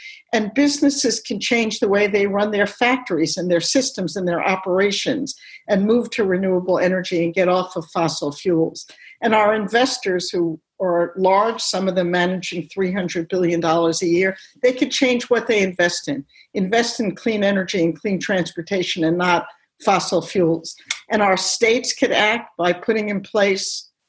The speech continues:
renewable portfolio standards, how we use our energy, and our countries could act. We need a price on carbon pollution. Pollution right now is largely priced at zero.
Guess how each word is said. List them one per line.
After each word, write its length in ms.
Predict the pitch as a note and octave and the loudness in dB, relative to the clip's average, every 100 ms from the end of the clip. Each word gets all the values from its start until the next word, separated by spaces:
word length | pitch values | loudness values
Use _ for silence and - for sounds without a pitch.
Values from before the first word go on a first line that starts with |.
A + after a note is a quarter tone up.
| - | -4
renewable 560 | G3 G3+ G#3 G3+ G3 F3+ | -2 2 2 2 0 -2
portfolio 680 | - E3+ E3+ A3 G#3+ A3 | 0 0 2 2 4 2
standards, 680 | G#3 - A3 A3 A3+ A3 G#3+ | 0 0 0 0 2 0 0
how 160 | A3+ F3+ | 2 2
we 140 | F#3+ | 2
use 260 | F#3 F#3 F3+ | -2 -4 -2
our 240 | E3+ E3+ | -2 0
energy, 600 | F#3+ G#3 G3+ A3 G3+ G3+ - - - - - | 0 -2 -2 -2 -2 -4 -10 -20 -20 -20 -2
and 140 | A#3+ | 2
our 300 | A3+ A#3 - - | 2 0 -4 -10
countries 480 | - D4+ - G3+ - | 0 0 2 -2 -2
could 180 | - D#3+ | -2 0
act. 300 | D#3+ - - | 0 -4 -2
We 120 | B3 | 2
need 200 | C4 C4+ | 4 2
a 40 | |
price 540 | A#3+ - C4 C4+ C4 - A#3+ | -2 -2 0 2 0 -4 -4
on 220 | A3 G3 - | -6 -6 -2
carbon 360 | G3+ G3 E3 | -2 0 -6
pollution. 600 | D3 D#3+ C#3+ C3+ - D3 - | -4 -2 -2 -2 -6 -8 -4
Pollution 440 | A#3 B3 A#3+ A3+ | 0 0 0 -2
right 260 | G#3 G3+ - | 0 0 0
now 400 | F#3+ F3 F3 E3 _ - - - _ - | 0 2 0 -4 _ -20 -20 -20 _ -2
is 240 | A3+ - | 0 0
largely 600 | A#3 A#3+ C#4 C4+ - B3+ | 0 2 2 0 2 2
priced 460 | B3+ B3 A#3+ B3+ - | 2 0 2 0 -2
at 120 | A3 | 0
zero. 460 | - C4+ C#4 - | 2 2 2 -2